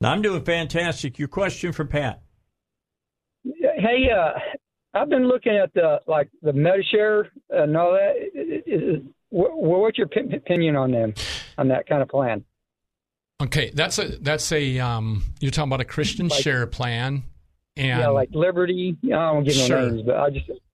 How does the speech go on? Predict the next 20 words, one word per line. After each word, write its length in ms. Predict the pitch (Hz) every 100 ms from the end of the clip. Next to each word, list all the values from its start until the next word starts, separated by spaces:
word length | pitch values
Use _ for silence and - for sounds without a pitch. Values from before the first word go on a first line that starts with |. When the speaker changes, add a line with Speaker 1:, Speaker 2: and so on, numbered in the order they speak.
| -
Speaker 3:
No, 280 | 202 170 131
no, 120 | 147
I 200 | 127 135
und-, 140 | 151 151
I 220 | 143 139
understand. 680 | 135 123 - - 135 127 120 -
Um, 480 | 135 127 120 110 101 - - - - - _ -
uh, 180 | 117 - - -
Christ-, 260 | 175 -
the 100 | 147
most 360 | 131 156 240 247
important 360 | 226 202 208 -
thing 200 | 170 147
to 60 |
understand 400 | 139 135 - 135
about 160 | 127 123
Christian 320 | - 135 143
share 260 | - 131 117
plans 640 | - 117 117 113 110 - - _
is 560 | 135 127 123 117 101